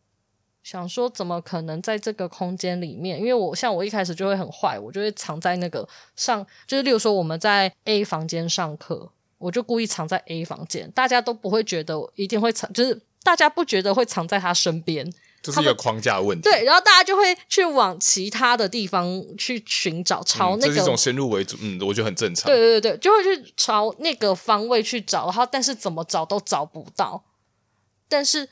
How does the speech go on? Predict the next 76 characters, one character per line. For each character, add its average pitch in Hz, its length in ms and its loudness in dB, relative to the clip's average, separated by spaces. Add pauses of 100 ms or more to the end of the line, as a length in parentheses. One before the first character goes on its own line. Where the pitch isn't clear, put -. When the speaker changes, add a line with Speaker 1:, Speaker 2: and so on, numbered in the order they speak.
Speaker 1:
他 285 160 -2
一 294 80 -6
开 269 180 0
始 220 160 0
灵 190 240 -6
摆 190 180 2
显 180 240 -2
示 233 160 -2
的 185 140 -2
方 170 260 -2
位 196 160 -2
啊， 160 200 -6
其 - 180 -6
实 180 60 -4
是 214 120 -6
正 190 220 -2
确 170 220 -4
的， 131 120 -12
只 202 120 -6
是 262 100 0
你 208 140 -4
不 190 100 -6
相 175 240 -2
信， 175 180 -4
所 247 120 -2
以 226 40 0
你 175 60 -6
就 190 60 -2
会 208 80 -2
去 233 120 -4
别 170 220 -8
的 156 60 -8
地 180 100 -10
方 170 160 -8
找， 156 200 -8
找， 165 80 -10
找， 156 140 -4
找 175 240 2
老 170 120 2
半 240 160 0
天 226 160 -2
之 208 120 -2
后 220 180 2
呢， 185 100 -2
你 156 80 -6
就 185 80 -4
发 185 120 -2
现， 185 80 -2
啊， 269 80 0 (380)
原 185 160 -4
来 208 60 -2
就 214 80 -2
在 208 100 0
这 196 80 -2
个 190 80 -4
地 175 100 -4
方 156 160 -4
啊。 147 160 -8 (300)
对， - 160 -8
所 269 140 -6
以 262 60 -6 (220)
这 320 140 -6
个 277 80 0
东 240 160 0
西 240 140 -2
就 240 80 0
是 240 80 2
你 202 100 0
要 208 100 4
先 226 200 2
相 208 200 2
信 208 200 0
你 160 80 -4
的 151 80 -6
灵 156 220 -8
摆， - 280 -4